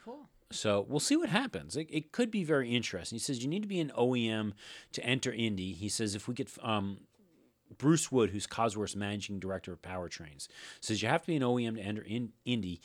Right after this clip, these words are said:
Speaker 2: and if we can find the right O E M to fund it, going back to Indy would be appealing."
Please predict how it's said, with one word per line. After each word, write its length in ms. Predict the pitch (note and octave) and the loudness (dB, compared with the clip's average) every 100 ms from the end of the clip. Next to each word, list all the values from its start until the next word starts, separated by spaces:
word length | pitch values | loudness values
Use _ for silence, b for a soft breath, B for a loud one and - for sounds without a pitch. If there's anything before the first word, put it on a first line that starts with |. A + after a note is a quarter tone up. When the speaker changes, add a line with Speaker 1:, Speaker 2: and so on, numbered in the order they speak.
| B B B | B B B
Speaker 2:
and 100 | A#2 | -2
if 240 | A#2+ - | -2 0
we 80 | D3 | 0
can 160 | D3 B2 | 0 -2
find 300 | - B2+ A#2 | 0 2 2
the 60 | |
right 340 | G2+ A2+ C#3+ - | 2 4 4 4
O 220 | B2+ C#3 | 4 6
E 100 | C3 | 4
M 140 | B2 A2 | 0 -4
to 100 | G#2+ | -10
fund 380 | - F#3 D#3+ | -2 0 0
it, 240 | G2+ - G#2 | -2 -6 -2
going 320 | - B2 C#3 | 0 2 2
back 240 | A#2+ G#2+ - | 2 0 -4
to 80 | G#2+ | -6
Indy 320 | G#2+ G#2 G2+ | -4 -2 -4
would 400 | F#2 F2+ G2+ F#2 | -4 -2 -4 -4
be 160 | F#2+ F#2 | -6 -6
appealing." 480 | - E2+ B1+ G#1 | -8 -16 -16 -20